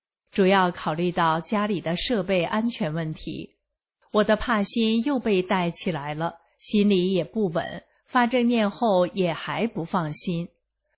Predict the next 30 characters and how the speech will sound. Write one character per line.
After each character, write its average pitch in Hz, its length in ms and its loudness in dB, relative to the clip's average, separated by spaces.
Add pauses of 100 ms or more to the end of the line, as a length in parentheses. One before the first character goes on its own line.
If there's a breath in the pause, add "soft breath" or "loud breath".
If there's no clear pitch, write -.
(200)
我 214 140 4
决 214 180 2
定 226 260 2
先 254 320 0
转 156 300 -2
移 170 80 0
设 202 380 0
备， 165 260 -4 (480)
我 175 240 2
先 196 320 2
联 170 260 0
系 190 360 0
一 180 120 -2
位 190 160 2
同 170 300 -6
修 190 380 0
把 165 260 -4
东 202 220 0
西 196 120 -2
搬 202 300 0
走， - 340 -6 (260)
放 226 200 2
到 208 220 4
另 254 200 2
一 202 80 0
位 185 160 2
同 170 280 -4
修 185 200 0
家 175 360 -2
里， 170 260 -8